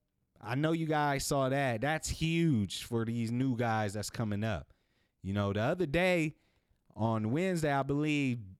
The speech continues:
the huge rivalry between Duke and North Carolina went down, and, uh, Zion Williamson, he ended up getting hurt,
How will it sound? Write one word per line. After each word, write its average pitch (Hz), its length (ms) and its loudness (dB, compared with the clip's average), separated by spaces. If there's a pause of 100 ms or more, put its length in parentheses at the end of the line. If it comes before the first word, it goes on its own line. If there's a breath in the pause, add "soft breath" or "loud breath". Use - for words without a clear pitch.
(260)
the 117 120 2
huge 175 380 2
rivalry 151 640 2
between 139 640 0
Duke 151 340 2
and 131 120 0
North 151 240 0
Carolina 131 960 0 (380)
went 113 300 0
down, 104 540 0 (520)
and, 113 580 0
uh, 98 380 0
Zion 147 480 -2
Williamson, 135 720 0 (180 soft breath)
he 208 220 -4
ended 175 220 0
up 139 100 -2
getting 135 240 -2
hurt, 123 340 0